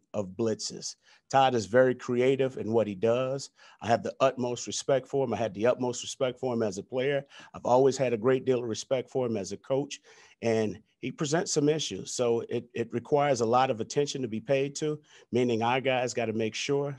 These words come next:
that they're over communicating clarity. They also understand what they're looking at. And on top of that, collectively as a coaching staff, we gotta make sure that we're presenting and giving them the whats and the whys and the hows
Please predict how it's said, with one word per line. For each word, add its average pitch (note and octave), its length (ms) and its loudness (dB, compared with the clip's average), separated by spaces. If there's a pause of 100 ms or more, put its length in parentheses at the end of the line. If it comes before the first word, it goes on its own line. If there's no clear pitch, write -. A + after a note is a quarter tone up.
that G#2+ 180 -2
they're G#2 240 -2 (300)
over C3 220 6
communicating C3+ 720 0
clarity. C#3+ 540 -4 (280)
They G#2+ 100 0
also C3 420 6
understand B2+ 640 0
what G#2+ 120 -4
they're G2 120 -2
looking C3+ 400 0
at. C#3+ 220 -2 (280)
And A#2 80 -2
on A#2 120 0
top D#3 280 0
of A#2+ 60 2
that, A#2 180 2
collectively A#2+ 500 -2
as G2 140 -2
a G2+ 60 -6
coaching E3 400 0
staff, G2+ 360 -4 (340)
we A#2+ 100 2
gotta B2 180 4
make A#2+ 220 0
sure C#3+ 320 0
that G#2+ 120 -4
we're G#2 120 -6
presenting F#2+ 600 -4 (100)
and G#2 140 -6
giving A2+ 240 0
them A2 140 0
the G2+ 80 -2
whats A2 340 -2
and G#2+ 80 -4
the G2 60 -4
whys A2 420 -4
and F#2+ 80 -8
the F#2 60 -10
hows A#2 500 -8